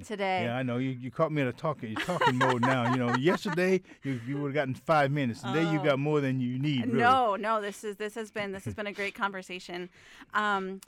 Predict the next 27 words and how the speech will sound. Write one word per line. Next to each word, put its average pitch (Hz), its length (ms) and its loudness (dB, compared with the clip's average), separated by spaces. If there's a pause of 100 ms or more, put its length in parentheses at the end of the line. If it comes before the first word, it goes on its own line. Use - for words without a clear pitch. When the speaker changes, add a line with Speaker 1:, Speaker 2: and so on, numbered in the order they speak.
(240)
Speaker 1:
I 226 120 -2
do 262 280 -6
want 240 320 -4 (140)
to 226 180 -10
close. 196 800 -6 (100)
Um, 180 320 -6
so 208 200 -10
we 214 520 -10 (380)
do 262 400 -6
kind 226 240 -8
of 202 140 -8
a, 190 420 -8
a - 20 -8
lightning 185 500 -6
round 170 300 -10
at 170 100 -16
the 175 120 -12
end 170 160 -10
of, 160 160 -14
of 175 120 -14
every 175 200 -12
one - 140 -12
of - 60 -16
these 202 160 -16
podcast - 480 -18
interviews. - 440 -18
So 185 280 -8